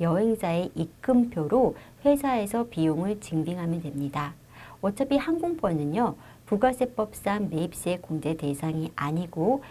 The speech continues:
세금 계산서도 교부받을 수 없습니다. 항공권은 그러면 요렇게 처리하면 되고요. 숙박비나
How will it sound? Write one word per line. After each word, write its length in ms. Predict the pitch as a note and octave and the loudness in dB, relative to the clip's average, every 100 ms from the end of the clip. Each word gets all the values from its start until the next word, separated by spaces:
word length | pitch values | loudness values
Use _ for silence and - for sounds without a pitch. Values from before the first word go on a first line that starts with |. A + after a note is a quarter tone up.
| - - | -20 -4
세금 380 | D4 D4 C#4+ | -2 4 4
계산서도 580 | A#3 E3 E3+ E3 D#3+ F#3+ - | 4 -2 -4 -4 -4 -4 -2
교부받을 540 | D#3+ E3+ E3+ D#3 D#3 | -4 -4 -4 -4 -4
수 280 | D3 F3 F#3 - | -6 -8 -8 -6
없습니다. 720 | C#3+ - G3+ D#3+ C#3+ D3 C#3+ - - - - - | -8 -6 -4 -4 -4 -6 -8 -14 -20 -20 -20 -18
항공권은 680 | - D4 E4+ E4 C4+ A#3 A#3+ | 2 4 4 4 4 4 4
그러면 460 | A#3 D3+ E3+ A#3+ - | 2 -2 2 2 2
요렇게 420 | D#3 F#3 - A3 | 0 -2 -2 -2
처리하면 440 | A3 G3 E3+ D#3+ C#3+ | 0 -2 0 -2 -4
되고요. 560 | C#3+ - D3+ D3+ C#4+ - - - - | -8 -6 -4 0 -2 -4 -18 -20 -18
숙박비나 920 | - - D4+ - - F3+ E3+ A3 | -20 2 4 4 0 0 2 2